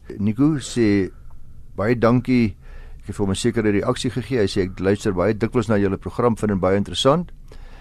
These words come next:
Eh, ek het onlangs in die media gehoor van 'n tipe skuldamnestie wat deur nuwe wetgewing voorgestel word of ingestel is.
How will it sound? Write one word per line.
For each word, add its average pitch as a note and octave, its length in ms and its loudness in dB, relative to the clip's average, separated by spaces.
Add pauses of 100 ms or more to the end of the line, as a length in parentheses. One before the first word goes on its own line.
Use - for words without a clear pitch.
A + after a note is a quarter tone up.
(220)
Eh, G2 260 0
ek A2 80 -10
het - 140 -10
onlangs D#3+ 340 4
in C3 80 0
die A2 60 4
media A2+ 260 4
gehoor G#2+ 240 2
van G2+ 320 0
'n - 100 -10 (260)
tipe C3 240 4
skuldamnestie A#2+ 1200 2 (560)
wat G2+ 120 0
deur G#2+ 120 4
nuwe B2+ 320 6
wetgewing A2+ 540 2
voorgestel F#2+ 580 -2
word D2+ 240 -10
of - 220 -6
ingestel A2+ 480 0
is. - 400 -2